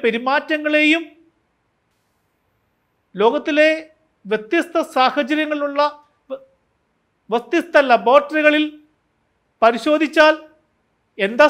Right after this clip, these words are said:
സംഭവിക്കുക? എല്ലാം വ്യത്യസ്തമായ ഉത്തരങ്ങളായിരിക്കും കിട്ടുക, അല്ലേ? അതുകൊണ്ടാണ്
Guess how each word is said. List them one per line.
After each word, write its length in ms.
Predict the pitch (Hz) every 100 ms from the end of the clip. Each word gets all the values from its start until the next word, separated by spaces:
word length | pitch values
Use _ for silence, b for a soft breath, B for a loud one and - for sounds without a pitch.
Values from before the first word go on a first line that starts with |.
| 294
സംഭവിക്കുക? 440 | 254 294 302 320 330 - _ _ _ _ _ _ _ _ _ _ _ _ _ _ _ _ _ _ _ _ _ _ _ _ _ _ -
എല്ലാം 260 | 135 147 151 143
വ്യത്യസ്തമായ 720 | 139 151 143 151 139 131 131 127 127
ഉത്തരങ്ങളായിരിക്കും 720 | 117 131 127 127 120 120 120 117
കിട്ടുക, 200 | 113 117 _ _ _ _ _ _ 220
അല്ലേ? 160 | 240 - _ _ _ _ _ _ _ _ _ _ _ _ _ _ _ _ _ _ _ 220
അതുകൊണ്ടാണ് 560 | 349 381 359 330 320